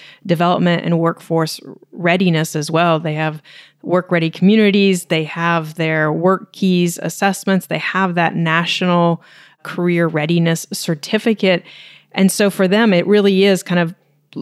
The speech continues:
looking somewhat broadly, especially for, like, the work keys, you know, what are the sort of basic skills that really do make someone ready to enter the workforce? And then assessing that. And then, of course,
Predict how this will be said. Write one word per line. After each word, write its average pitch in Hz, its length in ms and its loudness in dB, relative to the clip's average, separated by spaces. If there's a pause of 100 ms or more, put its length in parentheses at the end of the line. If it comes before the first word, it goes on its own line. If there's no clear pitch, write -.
(220)
looking 220 460 4
somewhat 233 360 0
broadly, 214 680 2 (340)
especially 185 480 -2
for, 196 120 -2
like, 180 160 0
the 175 100 0
work 180 260 0
keys, 165 340 -2
you 165 80 0
know, 160 80 2
what 180 180 2
are 185 160 2
the 170 300 0
sort 170 180 -8
of 160 240 -10
basic 185 500 0
skills 170 600 -2
that 170 160 -2
really 170 240 0
do 180 220 2
make 165 380 -2 (220)
someone 170 400 -2
ready 165 500 0 (280)
to - 180 0
enter 165 280 -4
the 151 120 -2
workforce? 170 760 -2 (680)
And 185 140 0
then 190 280 2 (140)
assessing 180 520 -2
that. 165 340 0
And 170 140 -2
then, 160 100 0
of 160 100 -8
course, - 480 -2